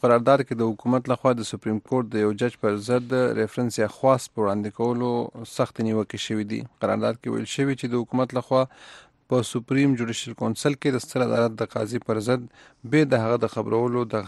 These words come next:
قرارداد باندې اندېښنې ښودل شوي. سینټ کې یو شمېر سیاسي ګوندونو غړو د حکومت نه دغې خواست د بیرته اخیستو غوښتنه کړې ده. او د افغانستان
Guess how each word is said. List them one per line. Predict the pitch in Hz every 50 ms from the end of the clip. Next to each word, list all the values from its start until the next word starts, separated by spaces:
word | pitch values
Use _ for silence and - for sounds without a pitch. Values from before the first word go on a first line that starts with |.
| - -
قرارداد | - 117 113 113 110 113 123 123 123 117 113 113
باندې | 120 120 117 120 120 120 120 - - _ _ _ _ _ - - 131 117 113 113 113 110 120 120 123 123 123
اندېښنې | 120 113 110 113 110 - - 120 117 110 -
ښودل | - 120 117 113 113 107 - -
شوي. | - 117 113 113 113 - _ - -
سینټ | - 120 120 120 113 - -
کې | - 120
یو | 123 113 -
شمېر | - - 117 110 - -
سیاسي | 117 113 - - 131 117 123
ګوندونو | 120 120 120 135 143 139 127 131
غړو | 139 139 143
د | - - - - - - - _ - 131 135
حکومت | 127 - - 143 143 143 131 - -
نه | 127 120 117 110
دغې | 120 120 117 113 -
خواست | - 127 123 123 117 - -
د | 117 110 117
بیرته | 113 107 - 117 110
اخیستو | 107 - 113 - - - 117 117 113 110
غوښتنه | 107 - - - 113 113 113 104 -
کړې | 110 110 113 110 117
ده. | - - - _ _ _ _ - - - - - - - - 123
او | 131 135
د | 139
افغانستان | 135 135 139 143 131 - 160 160 151